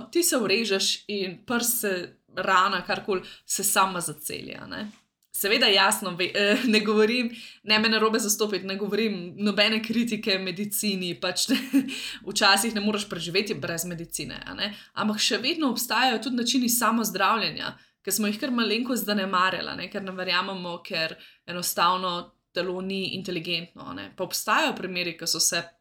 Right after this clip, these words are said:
sami zacelili z energijskim celjenjem in so nepo-, tako ne moreš jih pojasniti, kaj se je zgodilo, pa so recimo vmes, eh, ljudje izgubili diagnozo, ki so jo imeli, a ne.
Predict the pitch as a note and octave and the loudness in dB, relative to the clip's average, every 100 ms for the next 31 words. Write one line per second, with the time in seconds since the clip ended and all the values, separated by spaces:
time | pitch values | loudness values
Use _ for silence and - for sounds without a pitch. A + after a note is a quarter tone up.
0 | _ _ _ _ _ _ - - C4 D4 | _ _ _ _ _ _ -8 0 2 2
1 | G#3 D#3+ G3+ F#3 F3 F3 F3+ F3+ G3 C4+ | 0 0 -2 0 -2 -2 -2 -2 -2 -2
2 | C4+ A3 G3+ F3+ F3 F3+ F3 - - - | 0 0 0 -2 -4 -4 -6 -10 -20 -10
3 | F#3 F#3+ F#3+ F#3+ G3+ C4+ C#4 A3+ G#3 G3 | -4 0 2 2 2 0 2 0 0 -4
4 | - - C4+ G#3 G#3 A#3+ A3 A3+ A3 - | -12 -6 -2 0 2 2 2 2 0 -2
5 | F3+ G3 B3+ - F3+ D#3+ - G3+ G#3 A3+ | 2 6 6 4 -4 -4 2 2 2 0
6 | G3 G3+ C4 G3 A3 - - G3+ G3+ G3 | -2 0 2 2 0 -6 -12 -6 -4 -2
7 | G3 B3+ G#3+ G#3 G#3+ A3 - - F#3 F3 | 0 2 2 2 2 2 0 0 -2 -2
8 | F3+ - - G#3 F#3+ A#3 A3+ F3+ G#3 C4 | -4 -10 -8 -4 2 4 4 2 2 4
9 | A#3+ A3 A3 G#3+ G#3+ G#3+ E3+ F3 - F3 | 4 4 2 2 2 0 -2 -6 -4 -4
10 | E3+ E3 F3+ F3 - D#3 | -6 -8 -6 -6 -4 -4